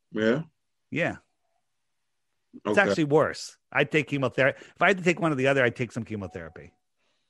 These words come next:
Speaker 1: Were you vaccinated as a kid?
Speaker 2: Unfortunately, I was, but,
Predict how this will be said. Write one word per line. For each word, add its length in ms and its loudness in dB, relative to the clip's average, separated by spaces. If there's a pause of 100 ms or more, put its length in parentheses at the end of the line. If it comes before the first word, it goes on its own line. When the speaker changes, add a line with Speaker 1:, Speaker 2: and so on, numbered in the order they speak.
(320)
Speaker 1:
Were 160 6
you 180 4
vaccinated 640 4
as 180 4
a 40 -6
kid? 340 2 (300)
Speaker 2:
Unfortunately, 480 2
I 60 6
was, 280 4
but, 160 -4